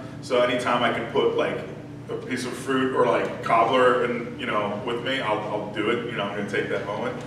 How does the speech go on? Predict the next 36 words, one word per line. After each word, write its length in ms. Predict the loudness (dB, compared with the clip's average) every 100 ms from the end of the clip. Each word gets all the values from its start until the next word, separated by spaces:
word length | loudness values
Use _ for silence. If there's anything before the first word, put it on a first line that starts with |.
| -10 -8 -8 -6
And, 420 | -2 0 0 -2 -4
and, 500 | -2 -2 -6 -10 -8
and 180 | -6 -4
Greg 260 | 0 0 0
was 160 | 0
like, 260 | 0 0 0 -6 -10 -12 -14 -14 -14 -6
"You're 160 | 4 8
really 200 | 12 12
good 180 | 10 8
being 220 | 6 6
an 60 |
apple 460 | 8 8 8 12 12
and 160 | 12 6
this?" 160 | 6
And 80 | 6
I'm 140 | 6
like, 240 | 8 6 6 0 -6 -10 0
"Well, 100 | 6
I'm 200 | 8 10
not 220 | 10 10
doing 280 | 6 4 4
that." 360 | 4 4 4
<laughs> 300 | 4 4 2 -2 6
You 220 | 6 8
know, 160 | 8 8
like 160 | 8
the, 200 | 6 6
uh, 320 | 6 4 2 -4 -6 2
during, 420 | 6 6 4 4
during, 300 | 4 4 6
you'll, 300 | 6 6 4
you'll 120 | 2
see 200 | 2 2
it, 100 | 4
but, 100 | 6
uh, 800 | 8 6 6 4 4 2 -2